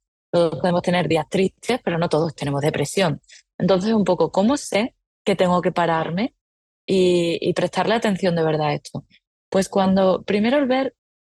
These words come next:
em, cómo está afectando a tu vida, a tu vida personal.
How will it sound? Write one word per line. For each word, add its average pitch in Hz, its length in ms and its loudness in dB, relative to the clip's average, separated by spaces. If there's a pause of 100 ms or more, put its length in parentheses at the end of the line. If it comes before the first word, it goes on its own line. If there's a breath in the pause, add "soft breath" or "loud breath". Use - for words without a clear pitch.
(260)
em, 165 880 -2
cómo 208 160 0
está 247 120 -2
afectando 202 420 0
a 214 80 0
tu 170 140 0
vida, 156 460 0 (220)
a - 80 -6
tu 185 100 2
vida 196 200 2
personal. 151 640 -2